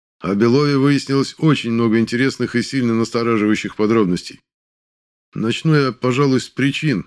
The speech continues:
заставивших меня докладывать вам о результатах проведенного расследования именно в этом месте, максимально защищенном от любых форм скрытого наблюдения и прослушки.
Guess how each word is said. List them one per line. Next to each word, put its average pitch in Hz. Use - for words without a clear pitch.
заставивших 107
меня 113
докладывать 117
вам 110
о 113
результатах 117
проведенного 113
расследования 117
именно 127
в 127
этом 123
месте, 123
максимально 127
защищенном 120
от 117
любых 127
форм 117
скрытого 113
наблюдения 113
и 107
прослушки. 110